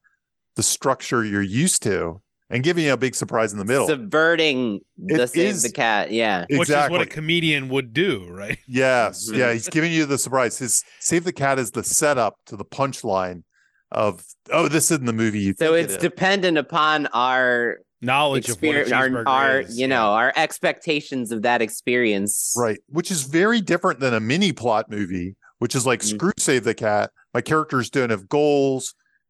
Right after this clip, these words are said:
Speaker 1: They're just out there. I have ten characters. There's no obstacles. There's no conflict." That's what a mini plot movie does.
Speaker 2: Or
Speaker 1: Like
Speaker 2: an anti-plot where, uh,
Speaker 1: Or an
Speaker 2: watch,
Speaker 1: anti-plot.
Speaker 2: I watched a film once that is a fly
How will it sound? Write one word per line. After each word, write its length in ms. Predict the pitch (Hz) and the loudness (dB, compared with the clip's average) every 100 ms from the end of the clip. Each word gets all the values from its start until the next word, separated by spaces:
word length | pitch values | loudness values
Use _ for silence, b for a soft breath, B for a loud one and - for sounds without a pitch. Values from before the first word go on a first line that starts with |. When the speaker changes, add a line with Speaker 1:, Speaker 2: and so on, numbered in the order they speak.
| - | -4
Speaker 1:
They're 120 | 117 | -2
just 240 | 107 104 | 0 0
out 300 | 131 139 139 | 2 2 2
there. 480 | 135 127 120 120 117 - | 2 2 4 2 0 0
I 60 | |
have 160 | 113 107 | 0 0
ten 260 | - 156 151 | -2 -2 0
characters. 800 | 127 123 120 135 120 120 113 - b _ _ _ - | 0 0 0 -2 0 0 -2 -8 b _ _ _ -6
There's 180 | 113 104 | -4 0
no 160 | 123 | 2
obstacles. 580 | 110 131 139 - - 120 | 4 2 0 -6 -4 -2
There's 180 | 104 90 | 0 0
no 120 | 117 | -2
conflict." 560 | - 120 123 123 113 - | 0 0 0 0 -2 0
That's 180 | 143 156 | -2 0
what 100 | 170 | 0
a 20 | |
mini 260 | 123 160 151 | 0 -4 -6
plot 320 | 117 107 107 | -2 -2 0
movie 300 | 104 95 101 | -6 -6 -4
does. 260 | 104 92 92 | -2 -2 0
Speaker 2:
Or 180 | 156 165 | 4 4
Speaker 1:
Like 80 | 185 | 4
Speaker 2:
an 60 | |
anti-plot 800 | 170 190 202 185 175 156 151 - | 2 2 0 -2 2 2 2 2
where, 260 | 143 147 143 135 | 2 2 2 2
uh, 100 | 143 131 | 0 2
Speaker 1:
Or 120 | 139 | -2
an 60 | 120 | 0
Speaker 2:
watch, 20 | |
Speaker 1:
anti-plot. 420 | 143 147 147 95 - | -2 0 0 0 0
Speaker 2:
I 120 | 156 | 2
watched 340 | 160 160 175 | 4 2 0
a 60 | 165 | -8
film 600 | - 151 151 147 143 135 - | -6 -2 0 0 -2 -6 -10
once 420 | 131 139 139 143 - | -2 0 0 -2 -2
that 180 | 131 | 0
is 280 | 120 123 - - _ - | 0 -4 -10 -20 _ -4
a 100 | 131 | -4
fly 640 | - 135 135 135 135 135 | 0 2 4 4 2 0